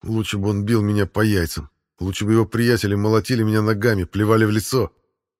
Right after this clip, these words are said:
Я не согнулся от душевной боли только потому, что меня держали. Когда Равуда отлепился от своей подружки, то у неё на груди и плоском животе остались следы от его когтей,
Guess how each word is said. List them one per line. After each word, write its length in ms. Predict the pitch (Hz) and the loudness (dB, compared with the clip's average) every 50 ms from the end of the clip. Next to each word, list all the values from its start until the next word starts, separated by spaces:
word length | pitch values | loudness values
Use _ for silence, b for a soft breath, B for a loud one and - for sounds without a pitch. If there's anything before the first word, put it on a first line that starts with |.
| _ _ _ _ _ _ _ _ _ - | _ _ _ _ _ _ _ _ _ -12
Я 240 | - 95 95 98 101 | -8 -4 -2 -2 -2
не 100 | 98 92 | -2 -2
согнулся 600 | 90 - 95 87 85 95 113 120 110 - - 90 | -4 -4 -4 -4 -2 -2 -2 -2 -2 -2 -4 -6
от 80 | 82 82 | -6 -4
душевной 400 | 95 - - 95 90 90 92 92 | -4 -4 -2 -2 -2 -2 -2 -2
боли 280 | 90 98 101 92 87 | -2 -2 -2 -2 -2
только 360 | 82 - - 135 120 - 107 | -4 -2 -2 -2 -2 -2 -6
потому, 300 | 90 - 95 101 101 98 | -6 -4 -4 -2 -2 -4
что 140 | 90 - 98 | -4 -4 -4
меня 180 | 92 92 90 90 | -2 -2 -2 -2
держали. 500 | 82 92 87 87 87 90 85 78 69 - _ _ _ _ _ _ _ _ _ _ _ _ _ _ _ _ _ _ _ _ _ | -2 -2 -2 -2 -2 -4 -4 -4 -6 -10 _ _ _ _ _ _ _ _ _ _ _ _ _ _ _ _ _ _ _ _ _
Когда 300 | - 73 76 82 90 90 | -14 -10 -6 -4 -4 -2
Равуда 420 | 98 98 98 104 107 98 101 98 | -2 -2 0 0 0 2 2 2
отлепился 600 | 95 - 95 98 82 - - 120 117 - - 101 | 0 0 -2 -4 -4 -2 -2 -2 -2 0 0 -2
от 80 | 95 - | -4 -2
своей 220 | - 95 95 92 | -2 -2 -2 -2
подружки, 600 | - - 90 82 101 117 127 107 - - 95 90 | -2 -4 -4 -2 0 0 0 -2 -4 -6 -10 -12
то 160 | - - 98 | -8 -6 -6
у 60 | 98 | -4
неё 240 | 98 101 110 120 123 | -4 -2 0 0 0
на 80 | 113 107 | 0 -2
груди 420 | 95 101 107 101 92 107 123 117 | -2 -2 -4 -4 -4 -4 -2 -2
и 40 | 101 | -4
плоском 460 | 90 - 107 107 98 - - 98 95 | -4 -2 -4 -4 -2 -2 -4 -4 -4
животе 420 | 92 98 104 107 110 - - 120 104 | -2 -2 -2 -2 -2 0 0 0 0
остались 380 | 95 - - 110 104 101 95 | 0 0 -2 -2 -2 -2 -4
следы 440 | - - - 98 104 104 107 113 107 | -6 -8 -6 -6 -4 -2 0 0 0
от 120 | 98 - | 0 0
его 220 | - 95 95 95 92 | -2 -2 -2 -2 -2
когтей, 540 | - 95 90 - - 117 117 101 82 - | -2 -4 -6 -6 -4 -2 -2 -2 -2 -6